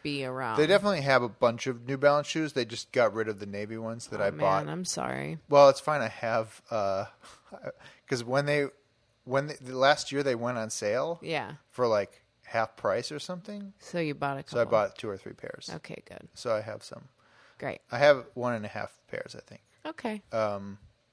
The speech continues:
Speaker 2: I'm very privileged to, to do that, but
Speaker 1: Yeah.
Speaker 2: I,
Speaker 1: I mean,
Speaker 2: I know what I like.
Speaker 1: anyone who's listening to this, the five people, it's not gonna faze them. <laughs>
Speaker 2: No. I also, when American Apparel went out of business, ordered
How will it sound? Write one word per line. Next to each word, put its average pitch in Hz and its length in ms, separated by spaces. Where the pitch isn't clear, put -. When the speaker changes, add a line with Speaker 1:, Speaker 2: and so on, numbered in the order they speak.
Speaker 2:
I'm 120 60
very 120 200
privileged 110 520
to, - 80
to 123 120
do 113 180
that, 131 400
but 110 300
Speaker 1:
Yeah. 196 260
Speaker 2:
I, 113 80
Speaker 1:
I 107 320
mean, - 180
Speaker 2:
I 123 60
know 127 160
what 127 100
I 131 120
like. 294 120
Speaker 1:
anyone 285 220
who's 285 240
listening 156 640
to 151 120
this, - 580
the - 100
five 156 420
people, - 500
it's - 240
not 156 180
gonna 135 160
faze - 340
them. - 200
<laughs> - 160
Speaker 2:
No. 113 220
I 135 120
also, 135 360
when 117 300
American 120 420
Apparel 104 320
went 104 160
out 95 80
of 92 80
business, 107 380
ordered 98 360